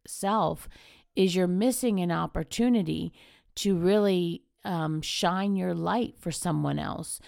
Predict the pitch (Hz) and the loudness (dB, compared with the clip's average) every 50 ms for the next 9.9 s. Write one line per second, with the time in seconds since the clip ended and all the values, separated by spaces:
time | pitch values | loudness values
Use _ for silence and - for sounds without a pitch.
0 | - - - - _ - - - 240 214 202 196 185 185 185 - - - 220 214 | -20 -20 -20 -20 _ -12 -4 2 4 4 6 4 4 0 -2 -6 -8 -4 0 2
1 | 226 254 240 254 240 233 214 202 208 233 247 254 254 254 254 - - - - - | 2 4 4 6 6 4 4 4 4 4 4 4 4 4 2 0 -4 -4 -2 -2
2 | 185 - - - - 277 269 - 254 233 - - _ _ _ - - 208 190 185 | -2 -2 -2 -2 -2 -2 -2 -2 -4 -4 -6 -8 _ _ _ 0 0 0 0 2
3 | - 175 165 160 156 151 - 165 160 160 156 160 165 156 151 151 147 - 160 160 | 2 2 2 2 2 0 0 -2 -2 -2 -2 -2 -2 -2 -2 -2 -2 0 0 0
4 | 156 160 - 156 - 175 160 160 156 151 147 - - - - - - - - - | 0 0 -4 -4 -2 0 0 0 0 0 -4 -8 -14 -20 -20 -20 -20 -20 -20 -18
5 | - - 185 175 165 160 156 156 151 156 165 240 - _ _ - - - 170 175 | -10 -2 0 2 4 4 4 2 2 0 -2 -6 -8 _ _ -10 -6 0 2 2
6 | 180 - - 180 175 165 160 160 160 160 165 - - _ _ - - 190 190 196 | 2 2 2 0 0 0 0 0 0 0 -2 -2 -6 _ _ 0 2 4 4 4
7 | 196 190 175 180 175 170 165 165 160 - - - 156 156 156 156 160 151 156 156 | 4 4 2 2 2 2 2 2 0 -2 -2 0 0 0 2 2 0 0 0 0
8 | 151 - 160 151 147 143 - - - 151 147 151 147 147 143 135 139 147 151 - | -2 0 -2 -2 -2 -2 -4 -4 -2 -2 -2 -2 -2 -2 -2 -2 -2 -4 -4 -4
9 | 185 196 - - - 196 170 165 165 165 - 165 160 156 160 160 165 | -6 -6 -6 -6 -4 -2 -2 -2 -2 -2 -2 0 0 2 0 0 -2